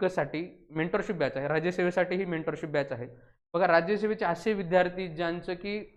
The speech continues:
काटावर आहेत किंवा त्यांनी, अ, एकशे दहा मार्क पडताय, एकशे पंधरा मार्क पडताय, कट ऑफ एकशे सतरा पॉइंट पाच लागतो,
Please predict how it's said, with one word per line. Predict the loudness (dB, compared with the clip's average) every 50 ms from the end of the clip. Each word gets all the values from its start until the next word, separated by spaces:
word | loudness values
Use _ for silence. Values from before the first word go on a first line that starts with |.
| -20 -20 _ _ _ _ _ _ _ _ 6
काटावर | 8 8 8 8 8 6 6
आहेत | 6 4
किंवा | 0 -2 -2 -2 0 2 0 0
त्यांनी, | 0 -2 -2 -2 -2 -4 -4 -6 -10 -10 -10 -10 -10 -10 -12 -14 -14 -14 -16 -16 _ -10 -10 -8 -8 -6
अ, | -4 -2
एकशे | -2 -2 -2 -2 -2
दहा | -2 2 2 4
मार्क | 4 4 2 2
पडताय, | 0 -2 0 0 -2
एकशे | -2 -2 -4 -4
पंधरा | -4 -2 0 0 0
मार्क | 0 0 -2 -2
पडताय, | -4 -6 -6 -6 -6 -6
कट | -6 -4 -2 -2
ऑफ | -2 -4
एकशे | -4 -6 -6 -8
सतरा | -6 -6 -4 -4 -2
पॉइंट | -2 -2 -2 0
पाच | 0 0 0 0 -2
लागतो, | -4 -4 -4 -8 -10